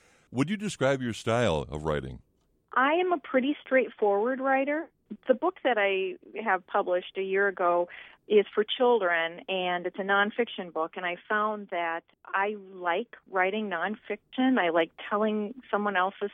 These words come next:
Speaker 2: story and telling it in a straightforward manner that's
Speaker 1: Mm-hmm.
Speaker 2: clear.
Speaker 1: So you like concise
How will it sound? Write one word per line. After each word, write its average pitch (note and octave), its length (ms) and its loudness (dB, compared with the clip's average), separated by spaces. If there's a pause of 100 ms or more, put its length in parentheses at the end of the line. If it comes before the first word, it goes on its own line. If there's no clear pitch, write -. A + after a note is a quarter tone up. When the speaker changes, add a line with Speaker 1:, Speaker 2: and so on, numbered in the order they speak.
(100)
Speaker 2:
story G3 720 0
and D#3+ 320 -10 (100)
telling A3 280 2
it F3+ 80 0
in D#3 100 -4
a D3+ 80 -6 (100)
straightforward F3 720 2
manner D3 540 -4 (100)
that's C3+ 240 0
Speaker 1:
Mm-hmm. C3 160 -10 (120)
Speaker 2:
clear. D#3 440 2 (220)
Speaker 1:
So - 160 -14
you F#2+ 60 2
like F#2 180 2
concise D#2+ 800 -6